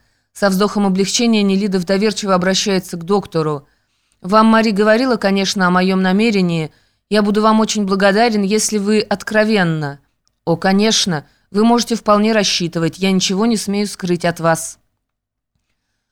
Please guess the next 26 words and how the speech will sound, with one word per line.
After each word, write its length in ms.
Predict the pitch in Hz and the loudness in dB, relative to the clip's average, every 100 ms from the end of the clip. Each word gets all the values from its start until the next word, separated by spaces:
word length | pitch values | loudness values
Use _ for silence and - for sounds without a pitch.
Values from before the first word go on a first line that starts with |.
| _ | _
Они 220 | 185 196 | 0 2
глядят 380 | 196 202 196 233 | 2 2 2 2
друг 200 | 190 190 | 2 0
на 120 | 190 | 0
друга, 460 | 180 202 208 202 190 - _ | 2 0 2 0 0 -10 _
у 80 | - | 0
обоих 340 | 185 190 226 185 | 2 4 4 4
дергаются 560 | 202 196 202 196 202 | 2 2 0 -2 -2
губы, 480 | 175 160 151 160 143 _ _ - | 0 0 2 0 -2 _ _ -4
и 80 | 185 | 0
легкий 340 | 196 208 208 | 2 2 -2
трепет 380 | 185 214 214 175 | -2 -2 -2 -4
в 100 | - | -2
пальцах. 600 | 175 170 147 - 147 - _ _ - | 2 2 2 -6 -10 -12 _ _ -2
Анна 240 | 185 190 | 2 2
Сергеевна 500 | 185 202 180 214 202 | 2 0 0 2 0
вся 240 | 185 - 185 | -2 -2 -2
сжалась, 480 | 156 202 220 175 - | 0 2 2 2 -2
словно 280 | 180 180 | -2 -2
стала 300 | 175 - 180 | -2 0 2
меньше, 580 | 180 180 165 - - 147 _ _ _ | 4 2 0 -4 -4 -6 _ _ _
и 80 | 185 | -4
прячется 520 | 180 208 196 - 190 | 0 0 0 -6 -6
за 120 | 180 | -6
самовар. 640 | 185 190 190 170 156 143 143 _ _ _ - | -4 0 2 4 2 2 -4 _ _ _ -4
«Итак», 520 | 240 214 175 160 | -4 4 4 4